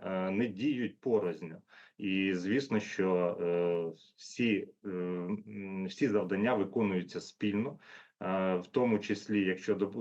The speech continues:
до прикладу, говорити ту саму Харківщину, коли прикордонний підрозділ має свою смугу оборони, справа, зліва в нього можуть знаходитися або підрозділи Збройних сил, або підрозділи Національної гвардії,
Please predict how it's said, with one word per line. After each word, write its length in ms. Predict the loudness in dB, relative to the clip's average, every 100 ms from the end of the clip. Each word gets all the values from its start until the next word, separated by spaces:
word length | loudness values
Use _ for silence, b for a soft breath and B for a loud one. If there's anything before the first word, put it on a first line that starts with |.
| -2 -2 -4
до 200 | 0 0
прикладу, 400 | 2 2 2 2
говорити 680 | 4 4 4 2 0 0 -2 _ _
ту 120 | -2 0
саму 320 | 2 2 2
Харківщину, 760 | 2 2 2 -4 -4 -2 -4 2
коли 260 | 2 2
прикордонний 680 | 2 0 2 2 2 2 2
підрозділ 460 | 2 2 2 2
має 280 | 0 2 0
свою 300 | -2 -2 -2
смугу 320 | 0 0 4
оборони, 460 | 4 4 4 4 0
справа, 500 | -4 0 2 4 2
зліва 380 | 2 2 4 2
в 60 |
нього 280 | 2 0 0
можуть 280 | 2 0 0
знаходитися 720 | -4 -2 -2 -2 -4 -4 -2
або 160 | 2 2
підрозділи 580 | 2 2 2 2 0 0
Збройних 440 | 2 4 4 0
сил, 220 | 0 0
або 160 | 2 0
підрозділи 520 | -2 -2 -2 0 -2
Національної 640 | -2 -4 0 2 2 0
гвардії, 500 | 2 2 0 -2 -6